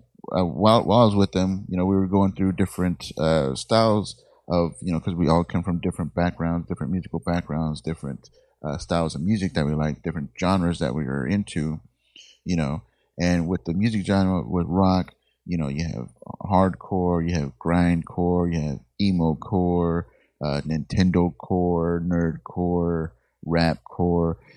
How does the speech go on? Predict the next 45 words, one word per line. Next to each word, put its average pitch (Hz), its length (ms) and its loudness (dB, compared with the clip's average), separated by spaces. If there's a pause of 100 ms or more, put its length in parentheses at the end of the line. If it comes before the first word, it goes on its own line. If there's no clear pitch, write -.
you 92 100 0
know, 98 60 4
all 107 120 4
these 127 160 4
different 107 280 0
genres 90 520 0
with 85 200 -4
the 76 120 -6
core 104 440 0
at 73 100 -4
the 71 120 -6
end 73 100 -4
of 67 80 -6
it, 58 160 -10
you 80 80 -6
know, 76 200 -4 (340)
just 98 240 -6
to 95 80 -4
kind 101 260 -2
of 90 140 -4
a 92 40 -10
little 104 240 -2
bit 104 120 -2
describe 101 500 -2
of 92 100 -2
what 87 200 -2
they 76 220 -6
do, 101 380 -2 (380)
and 90 160 -2
then 87 440 0 (180)
with - 240 -6
the 80 80 -2
hardcore 85 520 -2
punk 87 320 -4
aspect - 460 -4
to 64 140 -6
it, - 80 -12 (800)
you 87 120 -4
know. 73 220 -6 (680)
And 113 100 2
I 120 40 6
always 120 160 4
thought 98 160 0
that 90 100 0
was, 76 160 -4